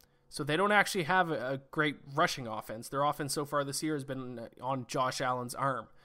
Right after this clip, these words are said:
which if you're gonna throw the ball, that's not the way to beat the Chiefs. So not a good matchup for them, I don't think. I apologize, Bills fans, but I am gonna take the Chiefs minus three and a half at minus one fifteen.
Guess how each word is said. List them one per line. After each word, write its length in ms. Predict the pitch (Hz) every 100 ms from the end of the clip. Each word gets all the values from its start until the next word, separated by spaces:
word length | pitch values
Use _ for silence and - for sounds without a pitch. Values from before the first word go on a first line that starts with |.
| - - -
which 200 | 135 117
if 100 | 127
you're 80 | 135
gonna 140 | 143
throw 360 | 131 - 139 175
the 80 | 180
ball, 260 | 180 190
that's 220 | 156 139 -
not 160 | 143
the 80 | 143
way 100 | 131
to 80 | 127
beat 160 | 120
the 80 | -
Chiefs. 440 | - 98 78 - - - _ _ _ _ _
So 320 | - 135 117 107 -
not 340 | 143 143 165 202
a 40 |
good 160 | 190 175
matchup 380 | 170 170 165
for 100 | -
them, 180 | 151 147
I 80 | 147
don't 240 | 143 135
think. 260 | 139 143 139
I 100 | 123
apologize, 640 | 123 - 165 170 151 143
Bills 260 | 139 135 131
fans, 320 | - 135 131
but 120 | - 127
I 120 | 131
am 80 | 160
gonna 140 | 156
take 220 | 143 147
the 60 | 147
Chiefs 380 | - 147 135 -
minus 280 | 131 127
three 120 | - 135
and 80 |
a 40 | 131
half 200 | 123 120
at 60 |
minus 260 | 120 123 117
one 140 | 123 123
fifteen. 440 | 98 - 113 -